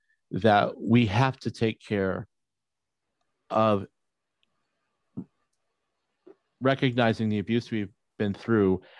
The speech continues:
and what we can do to undo the messages that we've been told,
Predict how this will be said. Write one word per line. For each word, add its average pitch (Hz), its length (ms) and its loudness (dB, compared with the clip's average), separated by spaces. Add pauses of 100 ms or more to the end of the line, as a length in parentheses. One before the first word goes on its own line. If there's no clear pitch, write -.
(120)
and 113 180 0
what 123 180 0
we 131 120 0
can 110 280 -2
do 107 320 -2
to - 240 -14 (120)
undo 120 460 2
the 101 140 -2
messages 98 680 -4
that 92 140 -4
we've 92 180 -4
been 92 160 0
told, 87 440 -8